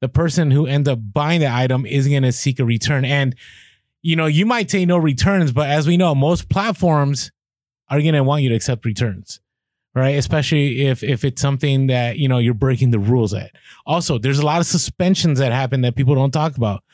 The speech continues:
You can get suspended very easily on Amazon and on eBay and multiple platforms. Okay. There's also the idea if you are dropshipping from China, you have no control over the shipping that happens. And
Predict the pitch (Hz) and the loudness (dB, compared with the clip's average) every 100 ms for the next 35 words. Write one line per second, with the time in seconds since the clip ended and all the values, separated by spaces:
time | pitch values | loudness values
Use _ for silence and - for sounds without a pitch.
0 | - - 120 151 151 151 156 - 160 143 | -10 -4 0 2 0 0 -2 -2 0 0
1 | 107 131 147 180 175 160 147 135 131 127 | 0 0 2 2 2 2 2 2 0 0
2 | 131 127 123 - - 131 139 139 135 135 | 0 -2 -4 -14 -10 -2 0 2 2 0
3 | 120 113 98 - _ _ 127 127 131 127 | 2 0 -2 -8 _ _ 0 2 2 0
4 | - 127 135 123 - 110 - - - _ | -4 -4 -2 -4 -4 -6 -8 -14 -16 _
5 | 143 139 147 147 156 160 175 185 165 156 | -4 -2 0 0 0 0 0 0 2 2
6 | 147 135 135 147 143 127 139 147 175 175 | 0 0 0 2 0 -2 -2 0 2 2
7 | 165 170 - 165 151 147 175 190 156 135 | 0 -2 -2 -2 0 -2 0 0 0 -2
8 | - - _ _ _ _ _ - 165 151 | -4 -16 _ _ _ _ _ -2 0 2
9 | 160 - - 156 151 143 127 113 135 131 | 0 0 0 0 2 2 0 0 -2 0
10 | 110 110 101 117 110 98 - - 143 139 | 0 0 0 -2 -4 -10 -12 -4 -2 -2